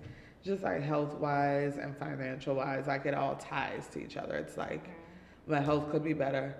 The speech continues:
Speaker 1: if I walked more and I cooked less of the things that I like to eat,
Speaker 2: Mm-hmm.
Speaker 1: which I don't really cook, like, fatty foods, and,
Speaker 2: Yeah.
Speaker 1: you know, but it's just, like, the seafood, the steak, the
Speaker 2: Mm-hmm.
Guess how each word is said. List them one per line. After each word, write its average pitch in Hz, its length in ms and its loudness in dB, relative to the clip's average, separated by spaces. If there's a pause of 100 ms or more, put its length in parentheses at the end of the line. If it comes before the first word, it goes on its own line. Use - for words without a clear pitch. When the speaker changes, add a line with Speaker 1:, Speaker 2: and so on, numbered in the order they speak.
(260)
Speaker 1:
if 143 160 -2
I 135 60 4
walked 139 440 6
more 131 520 0 (640)
and 135 140 0
I 127 80 2
cooked 147 400 0
less 143 340 6
of 131 200 2
the 139 80 2
things 135 380 -2
that 131 160 0
I 131 120 0
like 135 320 -2
to - 80 -6 (200)
eat, 135 300 -6
Speaker 2:
Mm-hmm. 156 160 -6
Speaker 1:
which 147 260 0 (120)
I 165 180 -2 (480)
don't 175 260 0 (120)
really 151 260 0 (140)
cook, 143 240 -6 (260)
like, 78 220 0 (260)
fatty 143 380 2
foods, 180 600 -4
and, - 120 -2
Speaker 2:
Yeah. - 60 -10 (360)
Speaker 1:
you 269 120 2
know, 156 200 4
but - 380 2
it's 165 200 2
just, 139 220 -4
like, - 160 -2
the - 100 -6
seafood, 143 640 -6
the 143 100 -4
steak, 139 560 -2
the - 80 0
Speaker 2:
Mm-hmm. - 160 -6